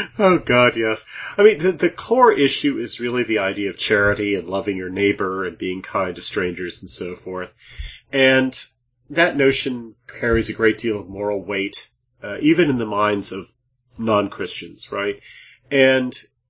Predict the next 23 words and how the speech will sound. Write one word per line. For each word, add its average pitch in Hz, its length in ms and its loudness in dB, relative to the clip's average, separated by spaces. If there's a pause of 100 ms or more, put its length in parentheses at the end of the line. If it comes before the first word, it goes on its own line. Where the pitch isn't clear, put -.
(120)
it's 170 200 2
been 165 340 -2 (580)
perverted 165 680 -2
into 139 880 -4 (500)
an 151 140 -6
attitude 156 640 0
where 123 300 -4
you 123 200 -8
measure 151 380 2
your 131 160 0
virtue 113 540 -4
by 107 320 -6
the 107 100 -12
degree 117 360 -4
to 120 80 -6
which 110 280 -6
you 110 80 -6
betray 147 640 0
the - 100 -8
people 120 320 -8
close 110 420 -4
to 107 100 -14
you 101 340 -4